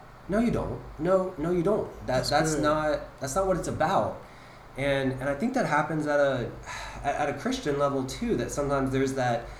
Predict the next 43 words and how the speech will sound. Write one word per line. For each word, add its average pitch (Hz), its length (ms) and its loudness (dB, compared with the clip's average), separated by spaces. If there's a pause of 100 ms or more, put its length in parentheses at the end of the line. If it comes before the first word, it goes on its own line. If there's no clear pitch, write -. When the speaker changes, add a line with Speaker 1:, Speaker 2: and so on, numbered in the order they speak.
(140)
Speaker 1:
like, 117 180 -4
"Well, 147 140 2
I 147 60 6
need 170 140 4
to 160 60 2
be 156 120 2
a 139 40 2
good 123 220 -2
Christian. - 320 -8 (160)
And, 135 160 -4
and 139 220 2
so 143 120 -2
this 156 200 -2
is 135 100 -6
what 131 140 -2
a - 20 -4
good 113 220 -6
Christian 107 320 -6
does." 92 280 -6
And 113 100 -6
it's 127 100 -6
like, 143 280 -4
"No, 185 120 -2
you 240 120 2
don't. 92 240 -4 (240)
No, 160 340 0
that, 185 220 -2
that's 220 160 -2
not 269 160 2
the 139 60 0
goal. 87 320 -4 (220)
The - 40 -10
goal's 220 200 0
not 190 340 0
for 139 180 -2
me 123 320 0
to 135 60 0
be 120 160 0
a 107 60 -2
good 104 220 -6
Christian." 143 440 -8
Like, 135 200 -2
that's, 151 360 -2